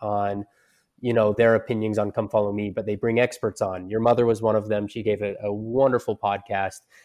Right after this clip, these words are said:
and they bring on experts on church history and the Doctrine and Covenants, and, and they foster a really good conversation about things that we could learn in our study, both scriptural and historical context that's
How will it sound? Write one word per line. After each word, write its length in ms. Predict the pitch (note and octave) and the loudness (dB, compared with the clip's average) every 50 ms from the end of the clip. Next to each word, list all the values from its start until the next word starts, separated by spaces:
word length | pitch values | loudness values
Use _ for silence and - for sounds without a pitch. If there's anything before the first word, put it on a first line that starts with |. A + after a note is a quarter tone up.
| _ _ _ _ - | _ _ _ _ 0
and 180 | B2 A#2+ A#2 A#2 | 2 2 4 4
they 80 | A#2 | 2
bring 220 | A2+ - C3 C3 C3 | 2 2 2 4 6
on 140 | B2+ B2+ C3+ | 6 6 4
experts 360 | D3+ - - - F#2+ F2+ - | 2 2 -2 -16 -16 -10 -8
on 140 | G#2+ G2+ - | -8 -6 -4
church 240 | - C3 A2+ - | -4 -6 -4 0
history 320 | - C#3+ C3+ - - G#2+ G2 | -2 -2 -2 -2 -6 -6 -6
and 80 | G2 G2 | -4 -2
the 40 | G2 | 0
Doctrine 320 | G#2+ G#2+ G#2+ - B2 A#2 | 0 -2 -2 -2 -4 -4
and 80 | A2 - | -2 0
Covenants, 440 | B2+ B2+ A2+ G#2 G2+ G2 - - - - | 0 0 0 -2 -6 -6 -8 -12 -8 -4
and, 500 | A2 G#2+ G#2+ G#2+ G#2+ A2 A2 G#2+ G#2+ - - | -2 0 0 0 0 0 -2 -4 -6 -10 -8
and 180 | A#2 G#2+ G#2+ G#2 | -4 -4 -2 0
they 100 | A2 A2 G#2+ | 0 0 0
foster 420 | - - A#2 A2+ - - B2 A2 | 2 2 2 2 2 0 -2 0
a 40 | G#2 | 0
really 260 | G#2 G#2+ G#2+ A2 A2 | 0 0 0 0 0
good 160 | G#2 G#2+ - - | 0 -2 -2 0
conversation 760 | - G#2+ G2 G2+ F#2+ - - G#2+ G#2 - - G#2+ G2 G2 - _ _ _ _ _ _ - | -2 -2 -2 -2 -6 -6 -6 -6 -6 -6 -8 -8 -10 -10 -12 _ _ _ _ _ _ -6
about 460 | A#2 A2 - A2+ G#2 G#2 - - - | -4 2 4 4 4 4 2 -2 0
things 180 | C3+ B2+ A#2+ A2 | 0 0 0 0
that 100 | B2 A2 | -2 -4
we 120 | A2+ A2+ | -4 -4
could 140 | G#2 A2+ G#2 | -4 -4 -2
learn 400 | G#2 A2+ A#2 A2 A2 G#2+ G#2 G#2 | 0 0 2 2 2 0 0 -2
in 160 | G#2 G#2+ G#2 | -4 -4 -4
our 100 | G#2 G2 | -4 -4
study, 360 | - - - A2+ G#2 G2 F#2+ | -4 -2 -2 -2 -2 -2 -4
both 240 | F#2 - A2 G2+ - | -4 -4 -4 -4 -4
scriptural 640 | - - - D3 C3+ - - - C3+ B2+ B2 B2 A2+ | -10 -4 -2 -2 -2 -2 -2 0 2 4 4 4 2
and 180 | A2 G#2+ G#2 - | 0 -6 -8 -8
historical 600 | - G2 - - - A2+ A2+ A2 G#2+ - A#2 G#2+ | -10 -14 -10 -4 0 2 2 2 2 2 0 -2
context 640 | - - G#2 G2+ F#2+ - - G2+ F#2+ F2+ - - - | 0 -2 -2 -2 -4 -4 -6 -6 -6 -6 -8 -10 -8
that's 360 | G#2 G#2 - - - - _ | -8 -8 -8 -12 -18 -18 _